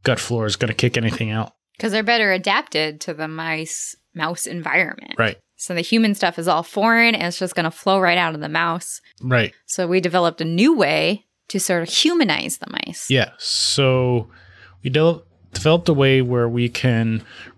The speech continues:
Speaker 1: breed mice that are germ-free, that they don't have any microbes whatsoever in or on them. And then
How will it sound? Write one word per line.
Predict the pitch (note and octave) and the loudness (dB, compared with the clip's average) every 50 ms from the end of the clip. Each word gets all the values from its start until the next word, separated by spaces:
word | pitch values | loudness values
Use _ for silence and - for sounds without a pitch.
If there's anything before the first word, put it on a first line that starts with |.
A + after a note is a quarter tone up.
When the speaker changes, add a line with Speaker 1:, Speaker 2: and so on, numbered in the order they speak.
| _ - | _ 0
Speaker 1:
breed | C3+ C#3+ D3 D#3 | 2 4 4 4
mice | C#3 B2 A#2 A2+ A#2+ A#2 - - | 2 2 0 2 2 2 2 2
that | B2+ A2+ | 2 0
are | A2 | 0
germ-free, | G2+ - - A#2 A2+ A2+ A2 - - A#2+ A2 | 0 0 -2 0 0 -2 -4 -4 -2 -2 -2
that | G#2 - G#2+ G#2 G#2 G2+ G2+ _ _ - | -2 -2 -4 -4 -4 -6 -8 _ _ 0
they | - B2+ | 0 2
don't | C3 C3 B2+ | 2 2 2
have | G#2+ A#2 A2+ G#2+ G2+ - - | 2 2 2 2 0 -4 -4
any | - C#3 D#3 E3 | 0 2 2 2
microbes | D#3+ C#3+ C3 B2+ B2 - C3+ B2+ A#2 G#2+ - - | 4 2 2 0 2 2 0 0 0 -2 -4 -2
whatsoever | A#2+ B2 A#2+ A#2 - A#2+ A#2 A2+ G#2 G#2+ A#2+ A#2 - | 0 0 0 2 0 0 0 0 -2 -2 -4 -4 -4
in | - A#2+ B2+ B2+ B2 A#2+ | -4 0 0 2 2 0
or | G#2 G#2+ G#2+ G2+ - _ - | -2 -4 -8 -8 -10 _ -12
on | - A#2 A#2+ A2+ A2 G2 | -8 -6 -6 -4 -6 -6
them. | F#2 F#2 F#2 - _ _ _ _ - - - - - - - | -8 -10 -10 -12 _ _ _ _ -20 -20 -20 -20 -20 -10 -2
And | C3 C3 B2 | 0 2 4
then | A#2 A2+ A2 G#2+ A2 A2+ A2+ A2 | 4 4 4 2 2 0 0 -2